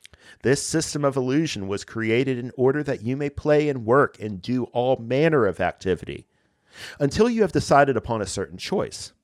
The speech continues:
that choice very simply being service to others or service to self. The nature of the illusion is imperfection.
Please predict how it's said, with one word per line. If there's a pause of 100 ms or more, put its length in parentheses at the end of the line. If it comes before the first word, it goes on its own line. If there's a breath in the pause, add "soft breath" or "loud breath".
that
choice
very
simply
being
service
to
others (360 soft breath)
or
service
to
self. (880 loud breath)
The
nature
of
the
illusion
is
imperfection.